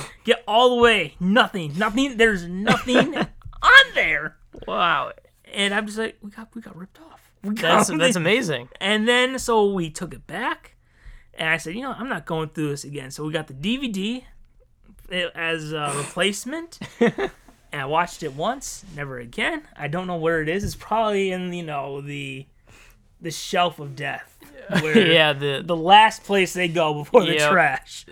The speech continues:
Speaker 1: The, the transitional phase.
Speaker 2: Yes.
Speaker 1: The, it's like, uh, c-, carrying the, the guy, the mythical, t-, the carrion guy taking you on a ship to the, to the afterlife. Uh,
Speaker 2: Yes.
Speaker 1: Yep.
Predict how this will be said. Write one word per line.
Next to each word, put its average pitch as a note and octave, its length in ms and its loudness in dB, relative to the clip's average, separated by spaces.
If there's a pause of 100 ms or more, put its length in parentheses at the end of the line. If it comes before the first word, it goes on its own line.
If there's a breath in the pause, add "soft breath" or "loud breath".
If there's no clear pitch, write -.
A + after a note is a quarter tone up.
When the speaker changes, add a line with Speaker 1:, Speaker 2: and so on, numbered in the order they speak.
(120)
Speaker 1:
The, E3 340 -4
the D3+ 120 -6
transitional D#3+ 760 -2
phase. C3+ 540 -6
Speaker 2:
Yes. A#2+ 500 -6
Speaker 1:
The, D3 220 -10
it's D3+ 300 -4
like, D3+ 340 -2
uh, C3 560 -4 (440)
c-, - 180 -14 (120)
carrying F3 680 2
the, D3 440 -2
the C#3 160 -6
guy, E3+ 760 2 (100)
the C#3 580 -6
mythical, F3+ 840 -4 (160)
t-, - 180 -12
the D3+ 140 -12
carrion G3 560 2
guy F#3 260 4
taking F#3+ 420 -4
you G3 140 -2
on F#3+ 180 4
a F#3 40 -2
ship - 380 -4
to - 120 -8
the, D#3 400 -4
to - 120 -12
the D3+ 160 -4
afterlife. C3 800 -6
Uh, C3+ 80 -6
Speaker 2:
Yes. - 540 -8 (920 soft breath)
Speaker 1:
Yep. C#3+ 260 -4